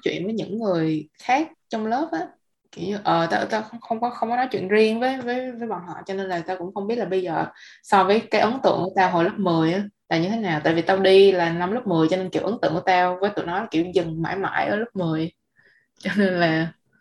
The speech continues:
ờ, tao cũng không biết là, là bây giờ tụi nó có, có khác hay là vẫn như vậy.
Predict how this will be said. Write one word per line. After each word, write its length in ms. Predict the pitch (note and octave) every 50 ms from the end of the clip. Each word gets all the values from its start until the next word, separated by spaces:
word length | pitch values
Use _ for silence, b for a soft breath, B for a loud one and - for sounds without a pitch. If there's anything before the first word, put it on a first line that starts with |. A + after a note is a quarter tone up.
| _ _
ờ, 240 | - - F3+ F3
tao 100 | F3+ G3
cũng 140 | G3 F#3 -
không 180 | - A3+ A3 A3
biết 100 | B3+ C#4
là, 200 | B3+ G3 F3+ F3
là 180 | E3+ E3 E3
bây 160 | D#3+ F3+ G3 F#3+
giờ 160 | F3+ D#3+ C#3 -
tụi 80 | D#3
nó 100 | E3 F#3+
có, 140 | G3+ A#3 A#3 - _
có 100 | - A3+
khác 380 | A3+ - - A#3+ B3+ C4+ C#4+ C#4+ - -
hay 100 | A3+ G#3
là 100 | F#3+ F3
vẫn 160 | D#3+ - - F#3
như 120 | A3+ A#3 A3
vậy. 340 | G3+ - - - - - -